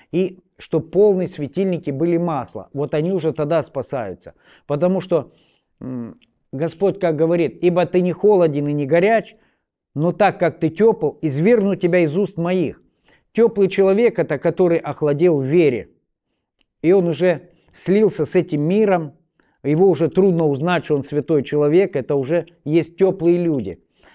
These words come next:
А холодные люди, эти, которые были неверующие, но они вот сейчас услышат эту проповедь, покаются,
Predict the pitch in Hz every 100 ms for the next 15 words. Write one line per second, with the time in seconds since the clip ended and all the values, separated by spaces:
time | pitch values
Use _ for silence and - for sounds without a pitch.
0 | _ - 160 170 143 - - 208 240 311
1 | 233 202 185 170 143 156 175 202 214 208
2 | 196 208 196 185 156 147 151 147 214 226
3 | - _ _ 175 202 196 165 160 180 147
4 | 165 - 180 170 151 160 156 - 185 170
5 | 156 139 - 143 208 233 175 - 113